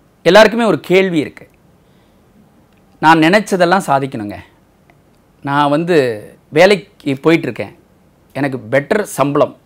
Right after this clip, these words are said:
நல்ல சேலரி வரணும், இன்க்ரிமெண்ட் வரணும், அதுக்கு ஏதாவது உதவி பண்ணுமா இந்த திருமந்திரம்?"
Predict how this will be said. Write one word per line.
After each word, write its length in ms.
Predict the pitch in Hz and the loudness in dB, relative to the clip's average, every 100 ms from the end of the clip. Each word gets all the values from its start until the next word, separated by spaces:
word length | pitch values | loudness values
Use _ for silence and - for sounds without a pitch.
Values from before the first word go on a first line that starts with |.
| _ | _
நல்ல 300 | 123 160 202 - | -12 -8 -8 -6
சேலரி 360 | 139 156 151 | -4 -2 -2
வரணும், 320 | 120 101 98 - _ _ _ | -6 -10 -16 -20 _ _ _
இன்க்ரிமெண்ட் 500 | 156 170 208 160 101 | -4 0 0 0 -4
வரணும், 300 | 92 101 - _ _ _ _ _ _ _ | -12 -16 -20 _ _ _ _ _ _ _
அதுக்கு 260 | 143 175 165 | 0 0 2
ஏதாவது 220 | 170 160 | 2 2
உதவி 200 | 143 160 | 0 -2
பண்ணுமா 320 | 139 113 110 | -4 -8 -10
இந்த 120 | 101 | -14
திருமந்திரம்?" 580 | 101 127 117 95 98 101 | -10 -8 -8 -12 -16 -20